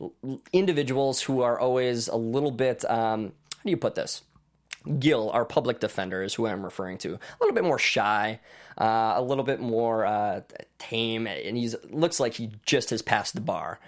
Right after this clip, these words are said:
He's just got that newbie look to him. I felt bad for him right off the bat, but Benny coaches him up, Bull coaches him up. They really make him feel like he's a part of the team, and it really shows because Gil does come into his own this episode,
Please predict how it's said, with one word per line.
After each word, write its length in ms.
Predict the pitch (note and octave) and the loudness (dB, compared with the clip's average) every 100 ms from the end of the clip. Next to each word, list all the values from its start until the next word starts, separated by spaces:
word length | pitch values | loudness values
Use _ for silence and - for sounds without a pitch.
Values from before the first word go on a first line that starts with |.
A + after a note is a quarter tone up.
| - - | -20 -10
He's 200 | - B2 | -4 -2
just 300 | D3 C3 - | 0 0 -2
got 280 | - C3 - | 0 0 2
that 260 | A#2+ A2 | 0 -2
newbie 600 | A#2 A#2+ B2 C#3 C3+ C3+ B2 | -8 -4 0 0 2 0 2
look 220 | A#2+ - | 0 0
to 180 | C3 B2+ | 0 2
him. 160 | B2 | 2
I 160 | A2+ A#2+ - _ _ - | 0 -2 -8 _ _ -20
felt 280 | - F#3+ E3+ | 4 4 6
bad 240 | D3+ D3+ | 6 4
for 100 | C#3+ | 4
him 100 | C#3 | 2
right 140 | B2+ B2 | 2 2
off 120 | A#2 | 0
the 60 | - | 2
bat, 300 | C3+ C#3 - - - | 2 2 -2 -4 -2
but 180 | C3+ | 0
Benny 260 | B2+ D#3 F#3+ | 2 2 2
coaches 380 | F#3+ D#3+ E3+ C#3 | 2 2 2 0
him 120 | C#3+ | 2
up, 300 | C#3+ C3+ G#2 | 2 0 0
Bull 220 | B2 C#3 | 0 2
coaches 380 | C#3+ C#3+ C3+ A#2+ | 2 0 0 0
him 100 | B2 | 0
up. 280 | B2 B2 - _ - | 2 0 -4 _ -6
They 340 | A2+ A#2+ A#2 | 0 2 2
really 460 | A2 - A2+ A#2+ C3 | 0 -4 -2 0 2
make 180 | B2+ A#2 | 0 0
him 80 | A2+ | -2
feel 260 | - B2 | 0 2
like 180 | A#2 A2+ | 0 0
he's 120 | A2+ | -2
a 60 | - | 0
part 180 | - A#2+ | 2 2
of 80 | |
the 80 | G#2+ | 0
team, 460 | G2+ - B2+ B2 A#2 - - - - | -4 -2 0 0 -4 -10 -20 -14 -4
and 440 | B2 A#2 A#2 A#2 | 0 2 0 0
it 140 | C#3+ B2+ | -2 0
really 320 | B2+ D3+ D3 | 0 0 2
shows 580 | - D3 B2 G2 G2+ - | 4 4 4 2 -4 -6
because 520 | A#2 A#2 A2+ A2 A2 | -4 0 0 0 -6
Gil 460 | A2 C#3+ C#3+ B2+ | -2 0 2 0
does 280 | A#2 G#2 D3 | -2 0 0
come 240 | - B2 A2 | 0 0 0
into 160 | G#2 | -2
his 180 | G2+ G2 | -4 -4
own 180 | F2 F2+ | -6 -6
this 140 | F#2 | -4
episode, 500 | F#2 G2+ - F2 F#2 | -6 -6 -4 -2 -2